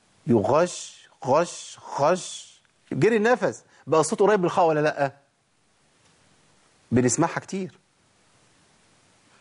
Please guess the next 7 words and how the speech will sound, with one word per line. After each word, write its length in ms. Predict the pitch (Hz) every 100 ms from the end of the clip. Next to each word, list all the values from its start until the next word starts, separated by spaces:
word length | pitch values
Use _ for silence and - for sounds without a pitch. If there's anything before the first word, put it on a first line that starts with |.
| _
طيب 280 | - 139 127 - _ _ _ _ _
نجيب 200 | 117 170
تاني 180 | 180 170
مثال 220 | 139 170
تاني 360 | 160 185 202 196 _ _ _ _
مع 360 | - 139 143 147 - _ _ -
الشين. 360 | 123 - 117